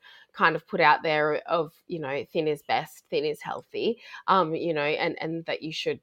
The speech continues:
punish yourself, um, if, if you're not either doing the most, um, to be the thin ideal, or if, you know, um, someone in your life is not thin, you should discourage them from being happy with themselves.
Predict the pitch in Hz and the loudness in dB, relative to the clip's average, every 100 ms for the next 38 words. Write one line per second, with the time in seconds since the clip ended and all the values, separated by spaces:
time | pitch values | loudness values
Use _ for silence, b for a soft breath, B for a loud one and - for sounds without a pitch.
0 | - - 180 151 - - 151 - 147 135 | -14 -6 -4 -4 -6 -6 -6 -4 -2 -2
1 | - - _ - 151 147 147 143 143 160 | -6 -20 _ -8 -4 -4 -4 -10 -12 -16
2 | _ - _ - 156 _ - 170 156 151 | _ -20 _ -4 -4 _ -6 -4 -2 -2
3 | 143 - _ b b b b b b b | -2 -4 _ b b b b b b b
4 | 220 214 208 277 277 269 240 202 214 330 | 8 8 8 8 8 8 6 6 6 4
5 | - - - 214 202 190 185 208 196 175 | -2 -12 0 4 6 4 0 -2 4 4
6 | 175 175 190 170 156 151 160 147 147 208 | 4 0 0 -2 -2 -2 -2 0 4 4
7 | 285 - 175 160 156 151 - 165 151 - | 2 2 4 6 6 2 0 -2 -4 -10
8 | - - 165 143 135 175 - - 160 156 | -14 -6 -4 -4 -2 -4 -4 -8 -8 -10
9 | 156 165 156 156 156 156 143 147 - 110 | -6 -4 -2 -2 -2 -2 0 -2 -6 -10
10 | 160 156 143 - - 147 143 - 151 - | -8 -6 -8 -8 -8 -8 -8 -8 -10 -10
11 | _ _ _ _ _ _ 190 185 302 - | _ _ _ _ _ _ -8 -2 -2 2
12 | 240 202 190 185 185 165 160 160 156 147 | 6 8 8 4 0 0 -2 -2 -2 -2
13 | 151 - 160 156 156 - 107 - 104 - | -4 -4 -4 -4 -6 -8 -10 -6 -8 -8
14 | - | -18